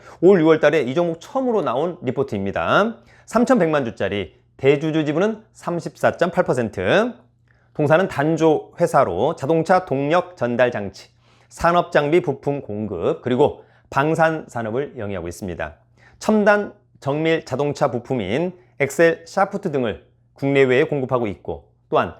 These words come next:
방위 산업 분야의 유도탄 탄체, 탄두 및 중장비 부품, 조선 항공 산업 부품 등을 생산 공급하고 있습니다. 국내 주요 자동차와 방산 업체는 물론 세계적으로 유명한 자동차 부품 및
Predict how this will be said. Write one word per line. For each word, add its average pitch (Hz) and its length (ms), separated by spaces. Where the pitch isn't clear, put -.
방위 147 400
산업 151 300
분야의 131 580
유도탄 151 680
탄체, 180 560
탄두 175 340
및 113 400
중장비 156 420
부품, 120 380
조선 110 360
항공 185 600
산업 165 480
부품 135 300
등을 117 520
생산 143 580
공급하고 104 360
있습니다. 85 480
국내 185 300
주요 170 240
자동차와 135 880
방산 139 460
업체는 127 360
물론 90 260
세계적으로 156 440
유명한 127 640
자동차 160 440
부품 117 400
및 - 260